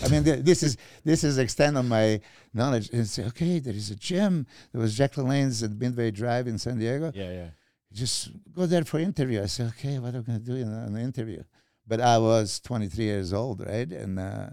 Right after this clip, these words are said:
Speaker 1: in, uh, Mister, Mister Universe shape. And, uh, of course, there was some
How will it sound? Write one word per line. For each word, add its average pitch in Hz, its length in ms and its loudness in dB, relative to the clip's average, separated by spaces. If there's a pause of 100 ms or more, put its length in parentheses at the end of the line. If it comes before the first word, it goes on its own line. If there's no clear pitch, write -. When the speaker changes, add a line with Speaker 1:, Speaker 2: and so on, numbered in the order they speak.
(380)
Speaker 1:
in, 98 220 -4
uh, 92 340 -6
Mister, 107 540 -4
Mister 107 320 -4
Universe 95 600 0
shape. 127 460 0 (640)
And, 98 360 0
uh, 92 80 2
of 90 120 -2
course, 107 240 0
there 98 100 -2
was 95 120 -2
some 98 480 -4